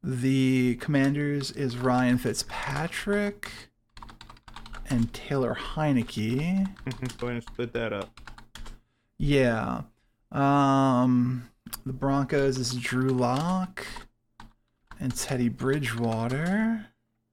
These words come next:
Speaker 1: Teddy Blankets. Uh, the
Speaker 2: <laughs>
Speaker 1: Texans is Deshaun Watson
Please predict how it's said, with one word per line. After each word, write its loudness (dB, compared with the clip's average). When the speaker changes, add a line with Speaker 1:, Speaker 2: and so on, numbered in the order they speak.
Speaker 1:
Teddy 0
Blankets. 0
Uh, 6
the 6
Speaker 2:
<laughs> 2
Speaker 1:
Texans 2
is 0
Deshaun 0
Watson 0